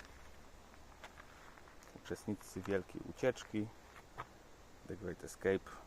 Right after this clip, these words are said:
czterdziesty czwarty rok. Oczywiście Polacy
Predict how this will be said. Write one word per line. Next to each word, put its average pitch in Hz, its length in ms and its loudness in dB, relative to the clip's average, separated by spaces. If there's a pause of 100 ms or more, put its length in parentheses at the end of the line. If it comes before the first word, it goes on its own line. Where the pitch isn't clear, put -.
(140)
czterdziesty - 540 -6
czwarty 92 480 0
rok. 90 140 0 (2250)
Oczywiście 90 600 0
Polacy 117 580 10